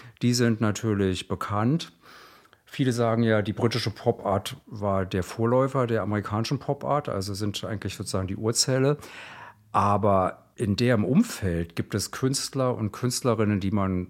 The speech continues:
fast gar nicht kennt, außerhalb, äh, von Großbritannien. Und jetzt im Zuge des Brexit gibt's da noch mal eine ganz andere Dynamik,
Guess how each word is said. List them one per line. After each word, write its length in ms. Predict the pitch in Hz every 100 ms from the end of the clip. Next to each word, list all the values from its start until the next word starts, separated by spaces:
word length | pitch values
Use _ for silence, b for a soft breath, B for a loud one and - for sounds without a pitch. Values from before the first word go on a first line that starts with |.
| -
fast 440 | - - 107 -
gar 220 | 107 92
nicht 180 | 90 -
kennt, 420 | - 90 123 - - _ _ B B B B
außerhalb, 640 | - 113 120 113 123 117 - - 135 -
äh, 380 | 113 110 107 104 B B B B _
von 260 | - 113 107
Großbritannien. 1000 | 104 107 - 104 - 104 110 127 151 160 B B B B B
Und 220 | - 110
jetzt 220 | 117 123 -
im 100 | 110
Zuge 320 | - 127 110
des 220 | 95 87
Brexit 920 | - 104 160 - - 85 101 - -
gibt's 180 | - 120
da 100 | 120
noch 160 | 113 110
mal 80 | 113
eine 160 | 104
ganz 300 | 98 107 117
andere 500 | - 95 110 110 107
Dynamik, 720 | 98 104 90 92 104 82 82